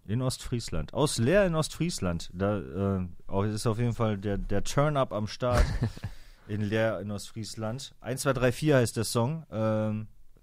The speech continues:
Speaker 1: stach auch ein bisschen raus und hat mir gefallen. So, ja. Könnte ich weiterempfehlen. Ich muss mal mehr, äh, one oh two Boys mir anhören, glaub ich. Und,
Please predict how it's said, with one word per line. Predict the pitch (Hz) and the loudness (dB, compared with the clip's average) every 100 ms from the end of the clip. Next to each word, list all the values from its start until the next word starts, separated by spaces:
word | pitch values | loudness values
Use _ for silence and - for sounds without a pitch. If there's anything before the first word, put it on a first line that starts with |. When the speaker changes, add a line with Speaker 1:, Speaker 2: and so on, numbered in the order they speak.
| - - | -20 -12
Speaker 1:
stach | - 139 143 135 | -4 2 2 2
auch | 165 180 | -2 -2
ein | 170 | -2
bisschen | 175 185 | -4 -4
raus | 151 160 165 165 | -2 -4 -4 -6
und | 156 | -6
hat | 139 | -6
mir | 139 | -4
gefallen. | 131 - 101 82 - _ - - - - | -4 0 0 0 -6 _ -20 -20 -20 -10
So, | 92 87 - _ - - - | -6 -6 -8 _ -20 -20 -16
ja. | 85 71 - - - - - _ - - - - - | -12 -12 -16 -20 -20 -20 -20 _ -20 -20 -20 -20 -18
Könnte | - 120 73 | -8 -4 -4
ich | - 95 | -4 -6
weiterempfehlen. | 113 98 82 85 87 85 | -4 -2 -2 -2 -2 -4
Ich | 87 113 | -4 -6
muss | 113 120 | -6 -4
mal | 110 | -2
mehr, | 110 113 110 - | 0 2 2 0
äh, | 95 98 | 0 -2
one | 98 101 101 | -2 -4 -4
oh | |
two | - 110 | -6 -8
Boys | 90 82 - | -6 -8 -8
mir | 82 | -8
anhören, | 85 87 85 82 | -6 -6 -6 -6
glaub | 80 80 | -8 -8
ich. | - 76 | -12 -12
Und, | 85 - | -12 -12